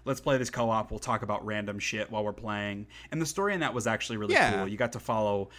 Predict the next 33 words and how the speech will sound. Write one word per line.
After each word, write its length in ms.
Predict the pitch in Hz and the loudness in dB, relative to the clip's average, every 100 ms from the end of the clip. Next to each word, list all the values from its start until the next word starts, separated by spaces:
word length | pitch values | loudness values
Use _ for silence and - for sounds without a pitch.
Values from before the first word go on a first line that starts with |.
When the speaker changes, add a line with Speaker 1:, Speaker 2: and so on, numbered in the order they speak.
| - - | -18 -10
Speaker 1:
t-, 100 | - | -4
uh, 300 | 120 107 101 | 2 2 2
two 180 | 101 135 | 0 0
of 100 | 113 - | 0 2
Elrond's 500 | 120 110 107 104 - | 0 2 2 0 -2
sons 600 | - 113 110 110 117 117 | -2 0 2 2 0 -2
kind 220 | 127 110 | -2 0
of 80 | 107 | 0
on 160 | 110 | -2
this, 160 | 101 - | -4 -4
like, 140 | 101 | -6
side 500 | - - 104 107 110 | -6 -4 -2 -2 0
story 640 | - - 120 117 123 127 123 - | 0 0 0 2 0 -2 -6 -14
that's 180 | - 131 | -10 -4
happening 340 | 117 107 113 107 | -2 -2 -2 -4
concurrently 580 | 117 117 117 107 104 | -6 -4 -2 -2 -4
to 120 | 107 110 | -8 -6
the 100 | 104 | -4
main 320 | 104 104 107 | -4 -2 -2
Lord 140 | 107 | -2
of 20 | |
the 80 | 107 | -2
Rings 240 | 110 113 - | -4 -4 -4
story. 340 | 117 113 113 | -4 -2 -4
So 160 | 110 190 | -2 2
Speaker 2:
Yeah. 320 | 165 104 92 | 2 2 0
Speaker 1:
that, 200 | 160 135 | 0 2
that 120 | 143 | 0
was 140 | 113 | 0
fun. 200 | - 98 | -6 -4
You 60 | 107 | 0
got 140 | 131 | 2
to 160 | 131 123 | 2 -2